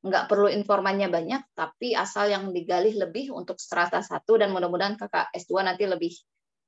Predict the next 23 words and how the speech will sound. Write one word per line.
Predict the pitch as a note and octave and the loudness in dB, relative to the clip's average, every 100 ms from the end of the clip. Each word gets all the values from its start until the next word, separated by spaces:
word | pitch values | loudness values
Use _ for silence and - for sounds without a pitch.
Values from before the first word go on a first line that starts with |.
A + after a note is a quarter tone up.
| _ - | _ -4
eh, | F3 | 0
banyak | E3 E3+ A#3 | 0 0 -2
ke | A#3 | -2
respondennya, | F#3+ F#3 - F3 F3 E3+ F3 G#3 A3+ G3+ | -4 -4 -4 -2 0 -2 0 2 2 2
dan | F3+ | 2
dia | F3+ G3+ | 2 0
melakukan | G3 F3+ F3+ E3+ G3 G3+ | 0 -4 -4 -6 -6 -2
lansia | F#3+ F3 F#3 F3 F#3 G3 | -2 -2 -4 -2 0 0
seberang | G3 F3 E3+ E3+ | -4 -4 -4 -4
ulu | E3+ F3 | -4 -2
dan | E3+ E3+ E3+ E3+ | -2 -4 -6 -10
seberang | - D#3+ E3+ - | -10 -4 -4 -2
ilir, | E3+ G#3 C4 C#4 | 4 4 6 2
jadi | A#3+ D#3+ E3 E3 | 0 -4 -4 -6
di | |
Puskesmas | E3 F3+ - - F3 - | -8 -10 -12 -10 -10 -6
Tempo | E3 E3+ G3+ | -4 2 2
dan | F#3 F3+ | 2 0
seberang | - D#3+ F#3+ D3+ | -4 -4 -4 -2
ulu, | E3 G#3 - _ _ _ | 2 2 2 _ _ _
sehingga | _ F3+ F#3+ | _ -6 -2
mendapatkan, | F#3+ F3 F3 F3 G3 F#3+ F#3+ G3 | 0 0 0 -2 0 0 -2 -8
eh, | - _ - D#3+ D#3+ D#3+ D#3+ | -14 _ -2 0 0 -2 -4